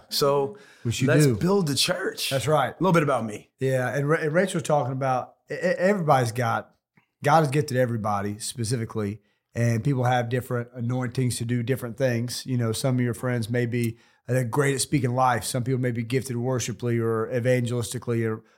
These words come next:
Speaker 2: whatever it might be. And again, whether it's for a short season or the rest of your ministry
Speaker 1: That's right.
Speaker 2: season, really seems like you have an anointing. You've impacted me and my family
Speaker 1: Mm-hmm.
Speaker 2: around, uh, unity and
Speaker 1: Mm-hmm.
Speaker 2: around,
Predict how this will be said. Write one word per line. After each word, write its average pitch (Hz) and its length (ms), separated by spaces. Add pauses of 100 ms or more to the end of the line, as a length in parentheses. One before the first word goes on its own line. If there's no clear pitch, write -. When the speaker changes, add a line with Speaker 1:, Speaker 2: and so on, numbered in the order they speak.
Speaker 2:
whatever 127 380
it 110 60
might 113 280
be. 123 320 (280)
And 123 120
again, 127 320
whether 139 240
it's 131 160
for 127 600 (240)
a 117 260
short 147 340
season 156 400
or 117 60
the 117 100
rest 131 440 (100)
of 117 260
your 127 180
ministry 123 400
Speaker 1:
That's - 140
right. 139 100
Speaker 2:
season, 117 240
really 131 220
seems 131 340
like 107 220
you 120 100
have 117 220
an 110 60
anointing. 110 600 (300)
You've 202 220
impacted 143 440
me 139 160
and 120 80
my 123 200
family 104 540 (180)
Speaker 1:
Mm-hmm. 101 340
Speaker 2:
around, 117 680 (340)
uh, 113 460
unity 123 720
and 104 120
Speaker 1:
Mm-hmm. 117 140
Speaker 2:
around, 113 720